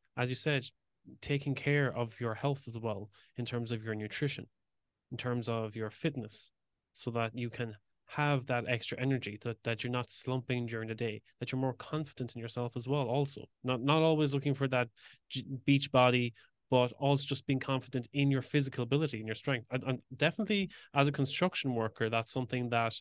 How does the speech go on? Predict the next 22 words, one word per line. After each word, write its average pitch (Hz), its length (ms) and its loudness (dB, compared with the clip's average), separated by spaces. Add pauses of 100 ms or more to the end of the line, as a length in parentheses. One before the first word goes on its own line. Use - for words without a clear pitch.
(380)
like, 123 200 2
regardless 127 540 4
of 117 120 -2
where 123 180 4
you 113 200 2
are, 127 320 2 (400)
it's 127 180 -2
something 147 360 2
that 123 240 2 (220)
you, 120 420 -2 (300)
it, 127 180 -4
it 123 120 -4
gives 139 280 2
you 135 80 2
the 127 100 -4
confidence, 131 760 -4 (360)
uh, 117 320 0
that, 117 220 2 (240)
yes, 127 360 2
if 123 140 -4
I'm 131 260 4
needed 123 400 2